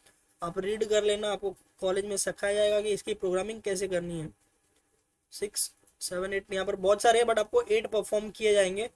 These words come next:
Compulsory एट किए जाएंगे, ज़्यादा भी किया जा सकता है। Okay, but eight confirm रहेगा और एक mini project।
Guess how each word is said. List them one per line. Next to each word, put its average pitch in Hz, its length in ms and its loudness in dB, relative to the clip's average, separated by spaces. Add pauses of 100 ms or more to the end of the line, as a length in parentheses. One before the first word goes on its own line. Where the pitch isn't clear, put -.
(320)
Compulsory 226 520 4
एट 220 240 -2
किए 208 160 2
जाएंगे, 180 200 4
ज़्यादा 180 240 6
भी 202 100 0
किया 208 220 2
जा 202 140 4
सकता 208 300 -2
है। 226 220 2 (460)
Okay, 208 120 2
but 190 200 2 (380)
eight 208 180 2
confirm 208 320 2
रहेगा 208 160 4
और 214 120 4
एक 202 180 2
mini 185 220 -4
project। 170 340 -4